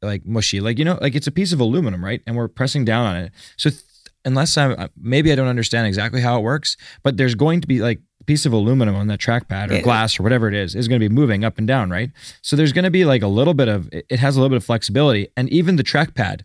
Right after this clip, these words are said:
Speaker 1: on the new one feels tighter.
Speaker 2: Right.
Speaker 1: Tighter. If the click is, like, more clicky. Like, everything about the new one feels better. So I had that other one for a month, like, a month.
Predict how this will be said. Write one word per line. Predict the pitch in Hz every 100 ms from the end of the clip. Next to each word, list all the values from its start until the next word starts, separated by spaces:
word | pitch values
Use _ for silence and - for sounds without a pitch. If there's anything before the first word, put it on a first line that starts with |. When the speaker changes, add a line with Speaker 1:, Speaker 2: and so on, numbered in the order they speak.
| _
Speaker 1:
on | 117
the | 110
new | 110 104
one | 92
feels | 85 107 92
tighter. | 104 101
Speaker 2:
Right. | 127 117 - _
Speaker 1:
Tighter. | - 151 151 151 131 - _
If | 107 -
the | 101
click | - - 151 - -
is, | 120 104
like, | 110 104 -
more | 107 101
clicky. | - 160 175 160 151 - - - - _
Like, | 127 113 - _
everything | 139 143 156 160
about | 135 131 -
the | 117
new | 113 147
one | 107 92 104 - _
feels | - 123 117 113 92
better. | - 110 82 67 - - - -
So | - 123 113 110 - _ _ _ _ _ _
I | 147
had | 175 226 185
that | 160 123
other | 127
one | 127 127
for | - 104
a |
month, | 90 95 - - _ -
like, | 113 -
a | 104
month. | 95 92 -